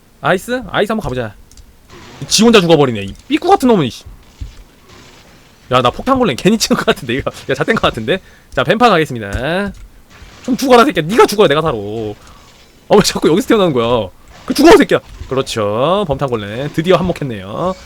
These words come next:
자, 여기서, 야, 범탄 골렘 큰일 났다. 애볼 찍자. <laughs> 야, 큰일 났는데?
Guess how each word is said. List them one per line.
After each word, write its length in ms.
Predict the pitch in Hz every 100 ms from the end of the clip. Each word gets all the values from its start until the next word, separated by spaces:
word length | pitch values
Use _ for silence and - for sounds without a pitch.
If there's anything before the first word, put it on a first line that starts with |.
| - - - - - -
자, 120 | 147
여기서, 580 | 143 151 165 202 214 214
야, 60 | 160
범탄 200 | 185 220
골렘 120 | 214
큰일 100 | 226
났다. 160 | 226 143
애볼 160 | 156 190
찍자. 160 | 156
<laughs> 1300 | - - 156 - 135 - - - - - - - - -
야, 40 |
큰일 160 | 170 330
났는데? 380 | 269 180 254